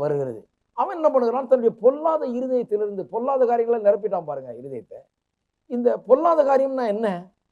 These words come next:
தேவனுடைய வார்த்தைக்கு புறம்பான காரியங்கள், தேவனுடைய வார்த்தையை மறுக்கிற காரியங்கள், தேவனுடைய வார்த்தையை விசுவாசிக்காம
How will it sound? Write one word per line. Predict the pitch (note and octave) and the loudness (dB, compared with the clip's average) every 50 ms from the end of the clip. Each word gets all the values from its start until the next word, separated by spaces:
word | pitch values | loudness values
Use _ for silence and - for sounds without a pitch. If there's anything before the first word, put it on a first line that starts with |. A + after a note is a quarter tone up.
| _ _ _ _ _ _ D3 | _ _ _ _ _ _ 0
தேவனுடைய | D3+ G3+ B3+ D#4 F4+ F4+ F4+ F#4 F4+ F4 F4 E4+ D#4+ D4+ A#3 F#3+ | 6 8 10 10 8 6 -2 -4 -8 -8 -4 -2 -2 -2 -2 0
வார்த்தைக்கு | F#3 G#3+ C4 D4+ - - - B3+ B3 - _ - C4 | 0 0 0 0 -2 -4 -6 -6 -6 -6 _ -14 -14
புறம்பான | B3 _ A#3+ A#3 B3 B3 A#3 A#3 A3+ A3 G3 | -2 _ 2 4 4 4 2 0 0 0 0
காரியங்கள், | G3 F#3+ F3+ F3 G#3 A#3+ F#3+ | -2 -2 -2 -4 -6 -4 -2
தேவனுடைய | E3+ G#3 A#3+ A#3+ B3 A#3+ A3 A3+ G3 E3 | 2 4 4 2 2 0 -2 -2 -2 -2
வார்த்தையை | D#3+ F3 G3 G#3+ G3+ - _ _ _ _ - A#3 A3+ A3 A3+ A#3+ B3+ C4+ C#4+ C#4+ C4 A3+ - _ _ _ _ _ _ _ _ | -6 -8 -6 -6 -8 -10 _ _ _ _ 0 0 2 4 4 4 4 2 0 -4 -10 -20 -20 _ _ _ _ _ _ _ _
மறுக்கிற | C#3+ D#3+ F#3 G#3 A#3+ A#3 A#3+ B3 A#3 G#3 | -4 4 6 6 6 6 6 4 4 4
காரியங்கள், | F3 F3+ F3 E3+ D#3+ D#3 E3 G3+ G#3+ | 4 0 0 -2 -4 -6 -8 -8 -6
தேவனுடைய | E3 C#3+ G3+ B3 B3+ B3+ A#3+ A#3+ G3+ | 0 4 6 6 6 6 2 0 0
வார்த்தையை | F3+ G3+ A#3 - A3+ B3 A3 G3+ | 2 0 -2 -2 -2 -4 -6 -6
விசுவாசிக்காம | F3 G#3 A3+ G#3+ G3+ D#3 F3 E3+ F#3+ F3+ G3+ A#3 | -6 -2 -2 -2 -2 -2 -6 -8 -8 -8 -8 -6